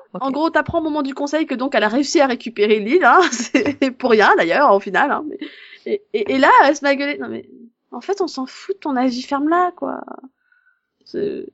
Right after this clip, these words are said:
Speaker 2: enfin, je pense que, mais le pire, je pense que ça a été, euh, Edmure Tully. C'est-à-dire que j'avais oublié qu'il existait.
Speaker 1: Mais je pense que beaucoup de monde a oublié qu'il existait, vu que, euh, c'est Cersei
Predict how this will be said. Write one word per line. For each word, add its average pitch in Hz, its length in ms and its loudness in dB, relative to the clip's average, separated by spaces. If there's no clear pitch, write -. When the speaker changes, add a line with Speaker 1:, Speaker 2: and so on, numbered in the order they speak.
Speaker 2:
enfin, - 280 -2
je 233 120 -8
pense 392 200 2
que, 349 100 0
mais 247 100 -4
le 254 120 0
pire, 302 180 -2
je - 80 -12
pense 269 180 -4
que 262 60 -4
ça 254 180 -2
a 220 60 4
été, 220 360 2
euh, 196 340 4
Edmure 247 420 0
Tully. 202 380 -2
C'est-à-dire 269 300 2
que 302 100 4
j'avais 233 300 4
oublié 247 360 4
qu'il 294 180 6
existait. - 640 2
Speaker 1:
Mais 214 200 -6
je 233 180 -2
pense 302 200 2
que 269 80 -4
beaucoup 247 300 -2
de 269 60 -2
monde 359 180 -2
a 330 80 4
oublié 220 220 -6
qu'il 233 160 -10
existait, 240 360 -4
vu 262 120 -4
que, - 140 -8
euh, 196 540 4
c'est - 160 -10
Cersei - 380 -4